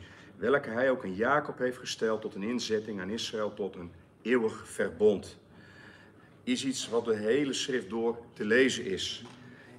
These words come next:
Is Israël gehoorzaam, dan mogen ze met de Heer over de aarde heersen. Ga zijn eigen gang,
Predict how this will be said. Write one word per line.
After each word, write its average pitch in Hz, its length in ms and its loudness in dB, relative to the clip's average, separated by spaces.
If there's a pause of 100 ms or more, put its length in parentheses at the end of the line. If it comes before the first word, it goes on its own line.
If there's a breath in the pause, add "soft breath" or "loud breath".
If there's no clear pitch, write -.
(120 loud breath)
Is - 560 -2
Israël 135 440 4
gehoorzaam, 120 840 4 (560 loud breath)
dan 117 340 4 (520)
mogen 135 340 6
ze - 140 -2
met 127 140 0
de 120 60 -8
Heer 117 280 0
over 95 140 0
de - 140 -8
aarde 123 400 2
heersen. 107 580 0
Ga 127 340 -2
zijn 120 180 -2
eigen 110 340 -2
gang, 123 320 0